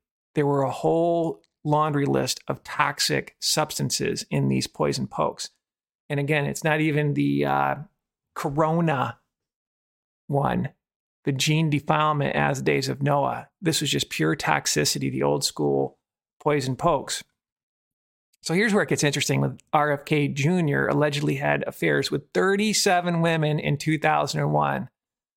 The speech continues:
Sounds like he had a problem, my friends. The N S A still has nothing on the New York Post,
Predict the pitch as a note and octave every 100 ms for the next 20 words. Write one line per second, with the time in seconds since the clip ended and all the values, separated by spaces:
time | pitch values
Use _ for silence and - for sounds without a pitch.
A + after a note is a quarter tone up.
0 | _ _ _ - - F#3 E3 D#3 - D#3+
1 | D3 - D#3+ E3 D3 C3 B2+ B2+ - C3+
2 | C#3 - - _ _ _ _ _ _ -
3 | D#3 F#3+ - E3+ - F#3 F3+ F3+ F3+ C#3+
4 | B2 C#3 F3 A#3 B3+ G#3+ G3+ F3 E3+ E3
5 | D3 D#3 F3 D#3+ - - G3 C#3 F3+ -
6 | -